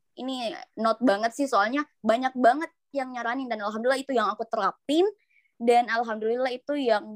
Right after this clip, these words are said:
buat penciuman aku kembali bisa normal. Itu kit-, eh, jangan lupa, eh, apa namanya, masak air dan turunin tiga tetes minyak kayu putih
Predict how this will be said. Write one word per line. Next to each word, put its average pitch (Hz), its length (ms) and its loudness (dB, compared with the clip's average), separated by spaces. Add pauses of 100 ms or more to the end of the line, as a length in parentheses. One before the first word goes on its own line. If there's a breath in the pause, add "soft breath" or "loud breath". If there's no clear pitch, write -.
buat 208 320 0 (400)
penciuman 208 640 -2
aku 233 240 -4
kembali 208 480 2
bisa 196 400 -2
normal. 185 800 -2 (420 loud breath)
Itu - 320 -2
kit-, 233 300 -2 (160)
eh, 208 480 4
jangan 202 240 0
lupa, 190 400 0 (960)
eh, 208 680 0 (840)
apa 233 220 0
namanya, 269 420 0 (160)
masak 233 540 2 (320)
air 214 400 -2 (560)
dan 214 640 -4 (800)
turunin 247 680 2
tiga 247 480 2
tetes 254 680 -4
minyak 233 360 -2
kayu 214 200 2
putih 214 520 -4